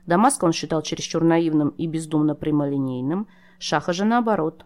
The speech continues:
наглым, хитрым, безжалостным и беспринципным.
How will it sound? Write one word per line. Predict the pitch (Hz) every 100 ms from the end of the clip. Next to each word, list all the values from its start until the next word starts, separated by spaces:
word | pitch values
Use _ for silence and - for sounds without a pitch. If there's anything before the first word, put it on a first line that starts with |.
| _
наглым, | 160 160 165 202 240
хитрым, | - 170 - 196 185
безжалостным | 170 - 143 151 - 196
и | - 208
беспринципным. | 202 - 160 147 139 - 127 -